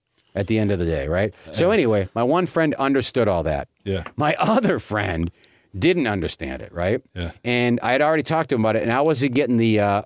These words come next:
Speaker 1: "Okay, I see where you're coming from with that." I wasn't getting that, right? So at the end of a, a work shift one day, uh, they had those offices there. There
Speaker 2: Yeah.
Speaker 1: were some offices.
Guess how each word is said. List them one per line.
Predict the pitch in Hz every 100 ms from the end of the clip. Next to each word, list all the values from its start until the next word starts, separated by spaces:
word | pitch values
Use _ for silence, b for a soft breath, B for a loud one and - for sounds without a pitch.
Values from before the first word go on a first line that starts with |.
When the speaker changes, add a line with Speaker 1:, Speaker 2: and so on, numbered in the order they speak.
| -
Speaker 1:
"Okay, | 277 - 170 156 156 147 - _ _ _ _
I | 147 190
see | 214
where | 170
you're | 147 110
coming | 113 98
from | 90 95
with | 90
that." | 92 90 98 - b b
I | 160
wasn't | 160 139
getting | 120 131 85
that, | 80 73
right? | 101 110 B B
So | - 156
at | 131 131
the | 175
end | 220
of | 208
a, | 135 113 107
a | 104
work | 110 147 170
shift | - 107 -
one | 95 92 87
day, | 85 78 98 - _ _ _ _ _ _ _ - - -
uh, | 107 92 87 - b b
they | 123
had | 127
those | 107 -
offices | 107 107 139 123 139 127
there. | 147 151 147
There | 107
Speaker 2:
Yeah. | 98
Speaker 1:
were | 110
some | 113 117
offices. | 110 117 131 151 151